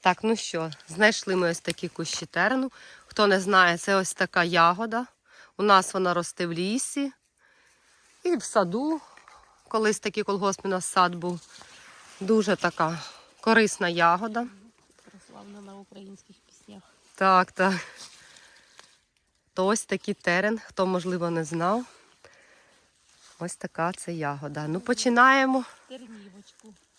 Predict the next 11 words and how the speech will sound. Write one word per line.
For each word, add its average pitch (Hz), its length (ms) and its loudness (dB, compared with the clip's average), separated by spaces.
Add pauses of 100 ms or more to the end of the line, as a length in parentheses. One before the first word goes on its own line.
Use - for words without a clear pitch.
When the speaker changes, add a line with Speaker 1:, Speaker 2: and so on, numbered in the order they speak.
(120)
Speaker 1:
Да, 175 400 -2 (160)
будемо 190 340 -6
робити. 170 420 -6 (2000)
Ось 185 320 -12
так, 160 360 -2 (100)
гарні 185 420 -2
вже 170 160 -4
такі 185 300 -10
стиглі. 151 580 -8 (2500)
Такі - 260 -16
цілі 165 380 -12